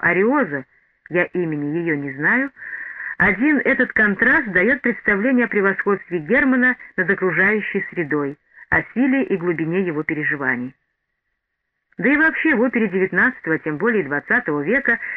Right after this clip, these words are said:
речитатив используется с такой свободой, что целые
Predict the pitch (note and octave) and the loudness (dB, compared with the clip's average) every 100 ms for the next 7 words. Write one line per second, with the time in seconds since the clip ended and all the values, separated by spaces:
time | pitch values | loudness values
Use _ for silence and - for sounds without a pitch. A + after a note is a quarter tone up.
0 | - - G3+ - A#3 A#3+ D#4+ D4+ - D4 | -6 -2 -2 0 -2 0 0 -2 -2 0
1 | C#4 C4+ B3 B3+ B3+ B3 C4 - B3 A3+ | 2 2 0 -2 -2 0 -2 0 -2 0
2 | D4+ C4 E3+ D3 - F#3 - B3+ D#4 D#4 | 0 0 0 -2 0 -2 0 0 2 0